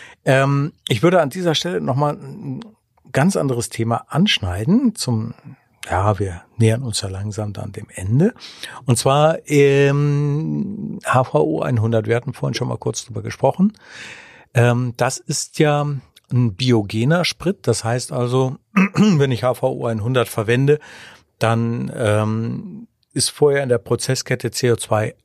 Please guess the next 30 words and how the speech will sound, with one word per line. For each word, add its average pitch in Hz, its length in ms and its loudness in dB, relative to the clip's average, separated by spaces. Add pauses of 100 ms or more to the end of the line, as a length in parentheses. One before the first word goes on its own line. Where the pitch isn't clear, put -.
eingefangen 139 540 2
worden 127 200 0
über 101 240 -6
Pflanzen 110 500 -6
oder 101 320 -6 (180)
whatever. 175 480 0 (580)
Und 120 380 2
dann 127 420 0
wird 117 240 -2
es 113 280 -4 (520)
umgewandelt 135 800 2
und 107 160 -4
zum 110 140 -4
Schluss - 260 -4
kann - 180 -6
es 104 120 -4
dann 107 240 -10
wieder 104 160 -6
in 107 80 -8
die 101 180 -8 (300)
Umwelt 107 340 2
abgegeben 120 540 2
werden. 113 140 0
Das 120 180 -6
heißt, 110 260 -2
es 123 140 -6
ist - 180 -4 (520)
zwar 117 200 0
nicht 104 160 0
neu-, 113 160 0